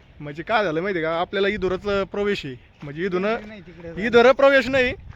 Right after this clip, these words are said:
Speaker 1: खरं तर तुमच्यामुळं चला म्हणलं चला, पण तिकडे त्यांचे कॅमेरे वगैरे लावलेले आहेत. ते म्हणते "इथं काय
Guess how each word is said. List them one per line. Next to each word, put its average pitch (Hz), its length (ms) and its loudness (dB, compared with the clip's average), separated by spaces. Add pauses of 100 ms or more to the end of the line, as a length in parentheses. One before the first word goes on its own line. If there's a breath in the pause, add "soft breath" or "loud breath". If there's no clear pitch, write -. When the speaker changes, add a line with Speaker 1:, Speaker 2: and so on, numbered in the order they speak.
Speaker 1:
खरं 156 220 -6
तर 196 180 -4
तुमच्यामुळं 196 560 -6
चला 208 240 -2
म्हणलं 151 240 -6
चला, 170 180 -6 (480 soft breath)
पण 147 60 -16
तिकडे 190 240 -8
त्यांचे 202 240 -4
कॅमेरे 214 400 2
वगैरे 196 280 2
लावलेले 196 320 2
आहेत. 160 260 -4
ते 190 80 -2
म्हणते 160 400 -6
"इथं 175 140 -6
काय 160 320 -2